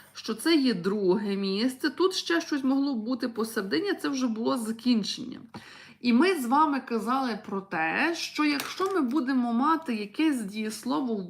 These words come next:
в німецькій мові, допоміжне дієслово, неважливо, що це теперішній час чи минуле, бо ми з вами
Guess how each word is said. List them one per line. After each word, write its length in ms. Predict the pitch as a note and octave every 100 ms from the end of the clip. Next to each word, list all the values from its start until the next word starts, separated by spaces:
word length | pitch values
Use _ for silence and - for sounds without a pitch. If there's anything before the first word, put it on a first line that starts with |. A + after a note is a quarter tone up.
| -
в 240 | G3 G3 F#3 - - - -
німецькій 680 | G3+ A3+ D4 - - A#3+
мові, 460 | G#3+ G#3 F#3 F3+ G#3+
допоміжне 840 | F#3+ B3 - C#4 C4 G#3 A#3 A3
дієслово, 680 | G3+ F#3+ G#3+ G#3+ A3 A3 A3+
неважливо, 560 | A3 G#3+ G#3 B3 E4 D#4+
що 120 | C4
це 140 | D4
теперішній 720 | C#4 C4+ A#3+ A#3 C#4+ C4 - A3
час 480 | - G#3+ G#3+ -
чи 100 | C4+
минуле, 480 | B3+ A3 F#3 F3 F#3+
бо 100 | G3
ми 140 | A3+ C4+
з 60 |
вами 260 | A3+ B3+